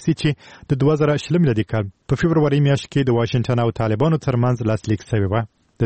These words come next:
دې ډلې په خبره، که دا موافقه عملي نه سي، دوی به د بهرنیو ځواکونو پر خلاف بیرته جګړه پیل کړي. اوس په پام کې ده، د ترکیې په استانبول کې د افغانستان په اړه غونډه وسي چې د قدرت د شراکت ترڅنګ به د سولې پروسې د ګړندۍ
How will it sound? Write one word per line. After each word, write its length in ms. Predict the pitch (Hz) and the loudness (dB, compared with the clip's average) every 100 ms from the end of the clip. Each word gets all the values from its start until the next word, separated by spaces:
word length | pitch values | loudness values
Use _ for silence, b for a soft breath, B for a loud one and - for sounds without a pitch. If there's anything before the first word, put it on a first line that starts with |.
| 110 | 0
دې 80 | 113 | 0
ډلې 180 | 113 110 | 0 -2
په 100 | 113 - | -4 -4
خبره، 220 | 113 151 B B B - | -2 -2 B B B -2
که 60 | 160 | 0
دا 40 | 175 | 2
موافقه 400 | 139 107 113 120 117 117 | 0 -2 -4 -4 -2 0
عملي 240 | 107 113 107 | 0 0 2
نه 80 | 170 | 0
سي، 120 | - 165 B B B 135 | 0 -2 B B B -2
دوی 140 | 185 | 0
به 80 | 156 143 | 0 0
د 80 | 127 | 0
بهرنیو 400 | 117 123 127 110 | 0 0 0 0
ځواکونو 400 | 110 - 123 110 | -2 0 -2 0
پر 60 | - - | -4 0
خلاف 220 | 123 160 B B B 120 | 0 -2 B B B -2
بیرته 260 | 165 165 117 104 | 0 0 -2 -2
جګړه 260 | 101 107 - | -2 -2 -2
پیل 200 | - 113 90 | 0 -2 -2
کړي. 160 | 123 131 - _ B B B 202 | -2 -4 -6 _ B B B 2
اوس 200 | 220 - | 2 0
په 120 | 170 | -2
پام 120 | 165 170 | 0 0
کې 80 | 165 | 0
ده، 60 | 160 147 | 0 0
د 40 | 135 | -2
ترکیې 360 | 120 - 139 | -2 -2 -2
په 120 | 123 117 | 0 0
استانبول 420 | - 117 123 180 | 0 0 0 0
کې 80 | - 156 | 0 0
د 80 | 135 | 2
افغانستان 380 | 139 - 156 135 | 0 2 0 0
په 60 | 131 | -2
اړه 160 | 135 117 | -2 2
غونډه 220 | 170 147 | 2 2
وسي 280 | 101 98 107 95 | 0 -2 -2 -2
چې 100 | 113 104 - - 113 | -2 -4 -8 -4 -4
د 100 | - | -2
قدرت 320 | 113 120 117 | -2 -2 -2
د 100 | 110 - | -4 -2
شراکت 440 | 107 104 - 117 110 | -4 -4 -4 -4 -4
ترڅنګ 320 | 98 - 160 151 | -4 0 0 0
به 60 | 131 B B 139 | -2 B B -6
د 40 | 131 | -2
سولې 200 | 175 143 | 0 0
پروسې 340 | 135 123 - 131 120 | 0 -2 0 -2 0
د 40 | 120 110 | 0 0
ګړندۍ 380 | 110 110 107 | 0 0 0